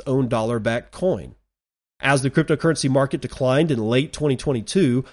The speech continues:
marked by the collapse of one of the biggest clients in cryptocurrency exchange, F T X, the bank's stock plummeted. It likely did not help that at the same time,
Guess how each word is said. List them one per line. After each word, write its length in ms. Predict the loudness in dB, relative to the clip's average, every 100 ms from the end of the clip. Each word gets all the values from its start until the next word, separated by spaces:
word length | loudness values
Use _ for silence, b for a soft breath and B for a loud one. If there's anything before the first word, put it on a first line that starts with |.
| B
marked 260 | 2 2 4
by 140 | 0
the 80 | 0
collapse 460 | -2 0 0 0 -4
of 80 | -2
one 100 | -2
of 60 |
the 80 | -4
biggest 340 | -2 -2 -2
clients 460 | -4 -2 0 -2 -4
in 100 | -6
cryptocurrency 760 | -6 -4 -4 -4 -4 -4 -4
exchange, 640 | -8 -6 -2 2 2 0 -4 -6
F 180 | -4 -4
T 220 | -4 -2
X, 380 | -2 -2 -6 -12 b b _
the 100 | -4
bank's 520 | 0 4 4 2 -2 -8 -8
stock 640 | -4 0 0 0 -8 -18
plummeted. 460 | -2 0 0 -6 -16 _ _ _ _ _ _ _ _ _ 4
It 180 | 4 4
likely 540 | 2 6 4 4 0
did 180 | 2 0
not 200 | 0 -2
help 320 | 0 0 0
that 120 | -4
at 100 | -4
the 60 | -4
same 300 | 0 0 0
time, 420 | 2 2 2 -2